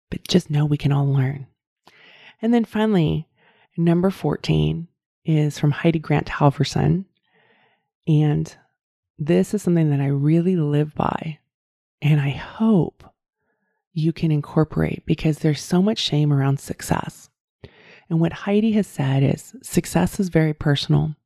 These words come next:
Success is how you define it.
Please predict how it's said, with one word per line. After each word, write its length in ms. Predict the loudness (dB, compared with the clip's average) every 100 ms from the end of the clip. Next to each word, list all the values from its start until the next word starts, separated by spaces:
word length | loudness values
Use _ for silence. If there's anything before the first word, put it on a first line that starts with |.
| _ _ _ _ _ _ -20 -20 -16
Success 920 | -2 -2 0 0 2 0 -6 -20 -20 _ _ _ _ 0
is 140 | 0
how 240 | 2 2 2
you 760 | 0 0 4 4 4 -2 -12 -20 _ _ _ _
define 460 | -8 -4 0 2 2
it. 300 | -2 -10